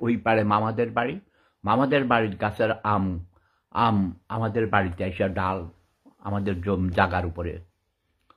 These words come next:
ঝুলে থাকতো। তখন ছোটবেলায় দেখলাম আমার আব্বা যাইয়া ওই বাড়িতে যাইয়া গাছে উঠে ঝেঁ ঝেঁ করে ঝাঁকড়া দিলে পাকা আম সব আমাদের বাড়িতে পড়তো।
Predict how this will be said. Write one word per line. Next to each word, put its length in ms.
ঝুলে 240
থাকতো। 440
তখন 280
ছোটবেলায় 500
দেখলাম 300
আমার 180
আব্বা 320
যাইয়া 440
ওই 140
বাড়িতে 420
যাইয়া 420
গাছে 280
উঠে 400
ঝেঁ 140
ঝেঁ 220
করে 200
ঝাঁকড়া 400
দিলে 360
পাকা 320
আম 220
সব 260
আমাদের 420
বাড়িতে 440
পড়তো। 400